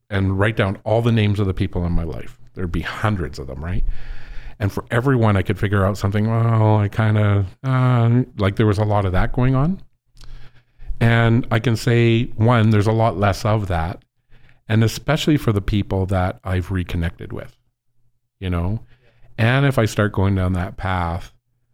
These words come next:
I might be a little bit light about the idea that I was, like, maybe going down a slippery slope, but I'll say, "Hey, by the way," and sometimes it's in my head,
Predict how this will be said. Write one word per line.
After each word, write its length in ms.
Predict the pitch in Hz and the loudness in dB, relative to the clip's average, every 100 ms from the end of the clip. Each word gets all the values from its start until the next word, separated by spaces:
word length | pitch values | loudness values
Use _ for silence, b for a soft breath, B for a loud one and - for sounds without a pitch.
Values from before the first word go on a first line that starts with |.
| _ _ - | _ _ -4
I 100 | 113 | 0
might 280 | 147 156 165 | 2 2 0
be 140 | 135 | 2
a 60 | 127 | 4
little 240 | 120 117 | 4 4
bit 200 | 117 117 | 2 0
light 340 | 120 98 95 107 | 0 0 2 2
about 520 | 110 104 98 107 - | 2 0 0 -2 -6
the 180 | 104 92 | -4 -2
idea 300 | 92 98 98 | -2 -2 -2
that 120 | 101 | 0
I 60 | 98 | 0
was, 220 | 92 90 | 0 0
like, 280 | 92 90 - | -2 -4 -4
maybe 380 | 113 95 98 95 | -2 0 0 0
going 220 | 92 92 | 0 0
down 220 | 95 113 | 2 2
a 60 | 123 | 2
slippery 380 | - 123 131 | 0 0 0
slope, 400 | 123 131 147 185 - - B B B B B B B - | 0 0 0 -2 -8 -10 B B B B B B B -2
but 280 | 104 101 - | -2 -2 0
I'll 240 | 104 101 | 2 2
say, 260 | 87 104 92 | 2 2 4
"Hey, 200 | 95 101 | 4 2
by 160 | 98 85 | 2 2
the 140 | 107 | 2
way," 380 | 95 98 104 104 - _ - | 2 0 0 -4 -10 _ -2
and 160 | 113 | 0
sometimes 680 | 110 147 185 120 101 101 - - | 2 2 2 2 2 2 -2 -8
it's 160 | 107 - | -4 0
in 80 | 110 | 2
my 140 | 98 | 2
head, 500 | 87 131 135 98 | 2 2 2 0